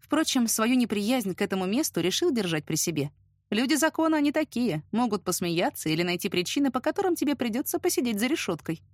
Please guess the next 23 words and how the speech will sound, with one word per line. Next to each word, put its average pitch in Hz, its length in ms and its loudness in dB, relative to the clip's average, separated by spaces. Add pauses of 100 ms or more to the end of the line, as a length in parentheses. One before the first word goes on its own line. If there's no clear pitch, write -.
(100)
Я 240 140 4
же 226 120 0
не 214 80 2
могу 208 220 2
оставаться 170 500 0
здесь, 147 420 -2
да 254 160 2
и 220 80 2
не 147 120 0
хочу. 143 380 -4 (800)
«Здравствуйте». 185 600 0 (400)
Я 220 160 0
подошёл 277 360 0
к - 80 -4
окошку. 160 460 -4 (560)
«Я 233 180 2
по 254 120 2
поводу 240 340 0
Светланы 254 540 2
Черешнёвой. 175 680 0
Её 220 320 2
утром 233 320 0
задержали». 165 540 0